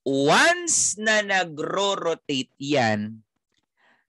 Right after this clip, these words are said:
itong lens na ito, saan kaya gawa ang barrel sa tingin nyo? Saan gawa ang barrel?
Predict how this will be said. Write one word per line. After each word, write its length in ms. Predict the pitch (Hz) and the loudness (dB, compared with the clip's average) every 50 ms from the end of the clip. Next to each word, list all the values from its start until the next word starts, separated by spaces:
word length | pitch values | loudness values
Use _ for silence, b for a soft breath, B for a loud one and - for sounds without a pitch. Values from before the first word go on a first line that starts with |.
| _ _ _ _ _ _ _ _ _ _ _ _ _ _ _ _ _ _ _ _ _ - | _ _ _ _ _ _ _ _ _ _ _ _ _ _ _ _ _ _ _ _ _ -2
itong 600 | 508 285 - _ - 311 330 339 330 320 285 254 | 0 0 -2 _ 2 2 2 2 0 -4 -4 -2
lens 1120 | 233 202 185 175 175 170 165 165 170 190 214 208 190 156 120 - - - - - - - - 156 | 0 2 2 4 4 4 4 4 4 2 -2 -4 -6 -4 -4 -2 -2 -2 -4 -4 -6 -8 -6 -6
na 120 | 160 - 131 | -4 -4 -2
ito, 480 | 147 - _ - 110 107 110 123 - - _ _ _ _ _ _ _ _ _ _ _ _ _ _ _ _ _ _ _ _ _ _ _ _ _ _ _ _ _ _ _ _ _ _ _ _ _ _ _ _ _ _ _ _ _ _ _ _ _ _ _ _ | -4 -4 _ -2 -2 -2 -2 -4 -8 -14 _ _ _ _ _ _ _ _ _ _ _ _ _ _ _ _ _ _ _ _ _ _ _ _ _ _ _ _ _ _ _ _ _ _ _ _ _ _ _ _ _ _ _ _ _ _ _ _ _ _ _ _
saan 400 | - - - - 254 262 277 269 - - | -14 -8 -4 -2 -2 -2 -2 -4 -4 -2
kaya 240 | 262 247 247 240 - | -2 0 0 -2 -2
gawa 380 | 190 175 196 190 190 185 - - | -4 -4 -2 0 0 -2 -2 -2
ang 240 | 165 170 170 160 | -4 -8 -8 -8
barrel 400 | 151 143 147 143 135 123 120 120 | -6 -4 -4 -2 -2 -4 -6 -8
sa 160 | 110 - 143 - | -8 -10 -10 -10
tingin 400 | _ 139 131 123 120 113 110 104 | _ -14 -12 -12 -12 -12 -10 -10
nyo? 180 | 101 98 95 92 - _ _ _ _ _ _ _ _ _ _ _ _ _ _ _ _ _ _ - | -10 -12 -12 -12 -16 _ _ _ _ _ _ _ _ _ _ _ _ _ _ _ _ _ _ -4
Saan 400 | - - 156 170 190 190 180 180 | 2 4 6 6 6 6 6 6
gawa 240 | 175 175 175 - | 6 8 6 6
ang 160 | 156 160 160 151 | 4 2 0 2
barrel? 560 | 143 135 127 120 117 113 107 101 98 101 | 2 4 4 4 4 2 0 -2 -4 -8